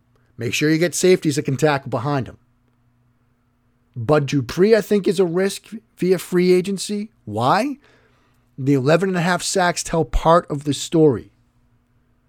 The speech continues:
He generated pressure on just eleven point one percent of his pass rushing plays last season. That tied him for sixty-third among the league's ninety-nine qualifying pass rushers. His twenty-eight pressures last year placed him behind his teammate T J Watt,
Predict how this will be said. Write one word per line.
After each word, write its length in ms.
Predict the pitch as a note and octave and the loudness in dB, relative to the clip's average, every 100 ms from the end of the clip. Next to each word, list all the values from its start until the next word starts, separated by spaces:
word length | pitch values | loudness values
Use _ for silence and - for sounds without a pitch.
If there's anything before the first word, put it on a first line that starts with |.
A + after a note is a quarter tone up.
| _ _ _ _ _ _ _ _ _ _ | _ _ _ _ _ _ _ _ _ _
He 120 | D3 | -4
generated 460 | C#3 F3 F#3+ F3+ E3+ | 0 2 2 0 0
pressure 260 | F#3+ F3 | -2 0
on 60 | D3+ | -2
just 160 | D3 | -4
eleven 360 | - D3 E3 F#3+ | -2 0 2 0
point 220 | F3+ F#3 | -2 -2
one 160 | E3+ E3 | -2 -4
percent 460 | D3+ - E3+ D#3 - _ - | -6 -2 0 0 -6 _ -8
of 80 | |
his 120 | C3 C3 | -8 -2
pass 320 | E3 D#3 - | 0 0 0
rushing 260 | C#3+ D3 | -2 -2
plays 320 | C3 C#3 A#2+ A#2 | -4 -4 -2 -2
last 260 | A#2 A2 | -4 -4
season. 300 | - B2 G#2 _ _ _ _ _ _ _ _ | -6 -8 -8 _ _ _ _ _ _ _ _
That 160 | D3 C#3 | -6 -4
tied 240 | - F3 | 0 0
him 60 | F#3+ | 0
for 100 | D3+ | -4
sixty-third 800 | - - A3+ - G#3 - G3+ F3 | -6 -2 -2 0 -2 6 8 8
among 160 | E3 | 4
the 80 | D#3+ | 2
league's 300 | D3+ D#3 C3+ | 4 2 2
ninety-nine 600 | C3 C#3+ D#3+ D#3+ D3+ D3 | -2 0 0 0 0 -2
qualifying 540 | - C3+ C3 C3 B2+ C3 | 0 2 2 0 -4 -2
pass 340 | E3 F3 - | 0 0 -2
rushers. 400 | G2+ - - - _ - - | -10 -12 -20 -20 _ -20 -20
His 220 | - D#3+ - | 0 0 0
twenty-eight 540 | - F3 F3 F3 D3+ | -6 -2 0 0 -2
pressures 440 | - F3+ F3 F#3+ | -2 -2 0 2
last 280 | F#3+ F#3+ - | 4 4 4
year 120 | G3 | 2
placed 300 | F3 - D3+ | 2 2 0
him 80 | D#3 | 0
behind 240 | C3+ D3 D3+ | -2 -2 -2
his 120 | C#3 | -4
teammate 340 | - D#3+ D3 | -4 -2 -2
T 160 | - C#3 | -4 -4
J 140 | B2 | -2
Watt, 340 | B2 F3+ E3 | 0 4 2